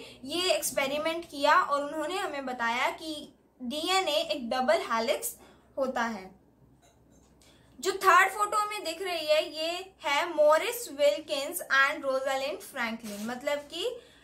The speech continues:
मॉरिस, अ, विंकलिन सेकंड वाले हैं, रोजालिंड फ्रैंकलिन फर्स्ट वाली हैं, ठीक है। It was based on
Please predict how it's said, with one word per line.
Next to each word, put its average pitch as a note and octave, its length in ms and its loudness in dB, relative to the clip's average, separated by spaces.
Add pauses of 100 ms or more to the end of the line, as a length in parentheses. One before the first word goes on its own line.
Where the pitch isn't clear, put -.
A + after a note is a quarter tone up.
(680)
मॉरिस, D#4 580 2
अ, D4 420 4
विंकलिन F4+ 640 -2 (540)
सेकंड E4 420 -2
वाले F4 220 4
हैं, F#4+ 220 2
रोजालिंड D#4+ 560 0
फ्रैंकलिन D4 540 -2
फर्स्ट D#4+ 380 2
वाली B3+ 320 -2
हैं, D4 240 -8 (360)
ठीक D#4 160 -4
है। G4 220 -4 (1600)
It E4+ 140 0
was B4+ 200 6
based F4+ 400 0
on G#4 100 6